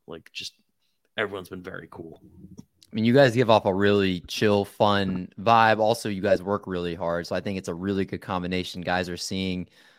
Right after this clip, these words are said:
Speaker 2: all the hard work you guys are putting in to make John Boy Media what it is and what it continues to be.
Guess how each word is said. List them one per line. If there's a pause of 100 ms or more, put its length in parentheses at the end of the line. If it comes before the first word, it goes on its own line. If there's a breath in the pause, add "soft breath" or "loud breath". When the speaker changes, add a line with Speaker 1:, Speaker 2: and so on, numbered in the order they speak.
(200 soft breath)
Speaker 2:
all
the
hard
work
you
guys
are
putting
in
to
make
John
Boy
Media
what
it
is
and
what
it
continues
to
be.